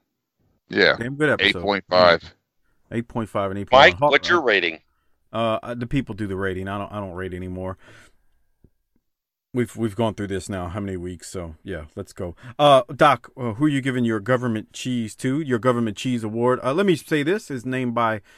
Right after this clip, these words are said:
Speaker 2: Shard Johnson, longtime listener. The government cheese. Some people call it the Fifth of Henny Award. Um, but anyway, whether you call it the Fifth of Henny or the government cheese, uh, it's up to you. Uh, Doc, uh, who are you giving your government cheese to?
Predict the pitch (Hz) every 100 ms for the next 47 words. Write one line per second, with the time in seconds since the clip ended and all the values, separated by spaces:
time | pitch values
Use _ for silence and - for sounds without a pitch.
0 | - _ - 139 113 95 110 104 - 98
1 | 98 98 - 92 90 92 - 98 95 92
2 | 120 110 104 95 113 107 - 226 - 165
3 | 131 - 147 131 117 127 113 - 156 156
4 | 110 95 135 127 95 90 95 104 113 -
5 | - - _ - 104 101 101 98 95 _
6 | _ _ _ 143 143 104 95 92 113 135
7 | 135 127 147 135 113 - 147 123 113 123
8 | 120 120 107 98 95 - _ 123 113 101
9 | 95 107 101 98 95 90 90 76 113 90
10 | - 95 92 92 _ - _ - 98 120
11 | 135 - 123 107 98 123 117 107 104 98
12 | 87 98 92 87 - 87 80 - -